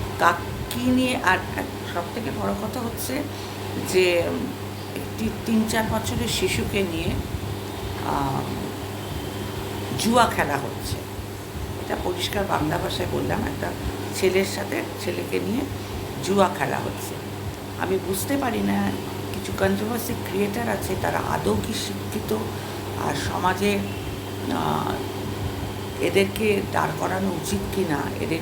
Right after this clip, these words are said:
নিয়ে কী করা উচিত? যে তারা, আহ, একটি তিন চার বছরের শিশু থেকে তার মাকে কীভাবে ডিপ্রাইভড করতে হয়,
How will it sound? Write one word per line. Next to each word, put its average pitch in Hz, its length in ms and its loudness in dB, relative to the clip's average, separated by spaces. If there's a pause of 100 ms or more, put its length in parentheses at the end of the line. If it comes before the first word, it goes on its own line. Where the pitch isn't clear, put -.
নিয়ে 185 120 0 (120)
কী 196 140 -2
করা 196 220 2
উচিত? 151 340 0 (1500)
যে 180 200 8 (100)
তারা, 175 260 4
আহ, - 1200 -4 (280)
একটি - 220 -4 (120)
তিন 226 180 6
চার 240 200 2
বছরের 226 420 0
শিশু 202 420 -2 (320)
থেকে 196 300 0
তার 180 100 2 (100)
মাকে 170 440 2 (460)
কীভাবে 202 420 2
ডিপ্রাইভড 196 640 4
করতে 190 340 -2
হয়, 160 260 -2